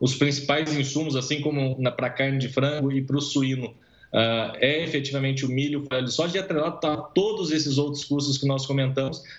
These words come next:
a gente tem uma situação aí, é, de necessidade efetivamente de repasse para que a gente possa continuar produzindo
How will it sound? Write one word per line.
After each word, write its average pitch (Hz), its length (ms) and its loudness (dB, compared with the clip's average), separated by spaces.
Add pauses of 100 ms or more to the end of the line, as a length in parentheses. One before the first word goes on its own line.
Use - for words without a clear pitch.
a 151 80 2
gente 151 240 0
tem 165 80 0
uma 160 120 2
situação 143 540 0
aí, 135 380 0
é, 135 320 0
de 131 160 -2
necessidade 156 1040 -2
efetivamente 135 720 0
de 131 80 0
repasse 135 500 -2
para 233 120 -2
que 240 80 0
a - 20 2
gente 226 140 -4
possa - 260 0
continuar 175 480 2
produzindo 165 680 -2